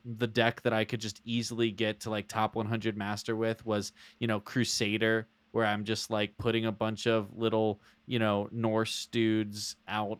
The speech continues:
and buffing them with the other things that would go next to them and stuff like that. And so I'm like, I, not only do I understand this, because I think it is next to the Space Marines, probably, like, the next most,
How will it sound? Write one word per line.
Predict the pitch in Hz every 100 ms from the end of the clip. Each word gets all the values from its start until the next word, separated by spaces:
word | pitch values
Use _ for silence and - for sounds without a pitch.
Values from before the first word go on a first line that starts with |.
| -
and | 110 104
buffing | 110 107 120 107
them | 110 110 110
with | 104 -
the | 110 101 _
other | 123 117
things | 110 113 113
that | 113
would | 110
go | 113
next | 107 107 -
to | 107
them | 110 107
and | 104
stuff | - 113
like | 107
that. | 113 117
And |
so | 123
I'm | 165
like, | 175 170 - - _ _ -
I, | 151 151
not | 156 196
only | 226 208
do | 190
I | 156 - -
understand | 151 147 - 160 151 123
this, | 107 107
because | - 113 120
I | 117
think | 160 165
it | 160
is | 127 - - _ _ _ -
next | 131 156 - -
to | 160
the | 135
Space | - 120 123
Marines, | 139 139 143 143
probably, | - 131 120 127 135 135
like, | 127
the | -
next | 113 113 - - -
most, | 120 120 117 -